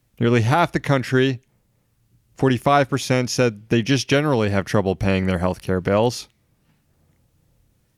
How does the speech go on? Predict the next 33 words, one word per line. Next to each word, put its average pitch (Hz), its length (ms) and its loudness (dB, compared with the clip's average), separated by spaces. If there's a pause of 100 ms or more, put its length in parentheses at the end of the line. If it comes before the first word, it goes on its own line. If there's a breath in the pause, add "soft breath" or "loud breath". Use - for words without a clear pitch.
(120)
The 110 140 0
liberal 165 440 4
response, 135 920 0 (340 soft breath)
the 117 60 -4
Joe 147 280 4
Biden 135 360 0
response 123 580 0
to 117 100 -4
a 107 40 0
single-payer 123 540 0
healthcare 120 420 -2
system 135 380 -2
is 104 120 -2
that, 113 220 2 (380 loud breath)
hey, 185 140 0
a 147 60 2
lot 147 140 2
of 170 80 -4
folks 175 320 -2
get 165 140 0
their 156 140 0
health 156 200 2
insurance 160 420 -2
from 160 180 -2
their 156 120 0
employers 139 600 0
and 104 100 -2
they 120 60 0
don't 143 160 0
want 151 120 0
to 143 60 2
lose 160 280 2
it. - 200 -4